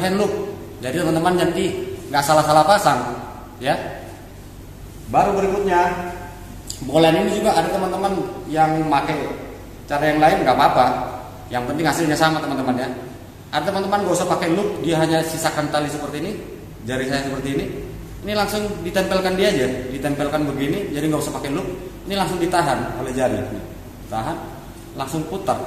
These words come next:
putar. Jadi kemakan waktu lebih cepat,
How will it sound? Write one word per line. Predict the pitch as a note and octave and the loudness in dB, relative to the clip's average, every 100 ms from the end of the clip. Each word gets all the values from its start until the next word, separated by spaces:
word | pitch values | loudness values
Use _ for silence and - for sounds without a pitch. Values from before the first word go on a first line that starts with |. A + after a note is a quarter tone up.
| - - - - B2 | -8 -12 -14 -14 -12
putar. | A#2 F3 F3 F3 - - - - - - - | -6 -6 -6 -10 -14 -14 -16 -16 -18 -16 -8
Jadi | C3 E3+ F#3 - - - - C3+ | -4 -2 -2 -4 -6 -10 -10 -4
kemakan | C#3+ D#3 E3+ E3+ | -2 0 2 2
waktu | E3+ E3+ G3 F#3+ - G3+ - B2 | 2 0 -2 -2 -6 -8 -10 -6
lebih | C3+ C3 | -4 -4
cepat, | C#3+ F3 | 0 0